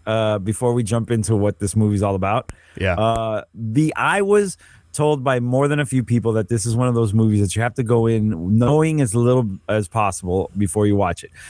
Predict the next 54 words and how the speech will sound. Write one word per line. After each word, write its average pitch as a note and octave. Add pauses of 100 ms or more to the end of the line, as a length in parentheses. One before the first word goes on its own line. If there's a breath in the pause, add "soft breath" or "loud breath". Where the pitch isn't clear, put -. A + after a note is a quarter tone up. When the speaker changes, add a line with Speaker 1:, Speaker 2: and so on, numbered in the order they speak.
Speaker 2:
Yes. F#2+
Speaker 1:
So F3
to E3+
anybody C3+
who A#2+
hasn't A2+
seen A#2+
the A#2+
movie, F3
we're B2
gonna A#2+
spoil A2
the F#2+
hell B2+
out B2+
of A#2
it A#2+
immediately. D3
We're E3+
not A2
gonna, A2
there's G#2+
not A2+
gonna A2+
be G#2+
any G#2+
time A2
where G#2
we're G2
not G#2+
talking G#2
about G2 (280 soft breath)
exactly A#2
what A2+
happens A#2
in A#2+
the B2+
movies. C3+
Speaker 2:
Mm-hmm. A2+ (360 loud breath)
Speaker 1:
That, C#3+
in A#2
the A#2+
movie, C3+
that, C#3
that C#3+
being D#3
said, D#3 (500)
I D3+ (360)
didn't F3+ (260)
feel F#3
like D3
it E3
was C#3+
that C#3+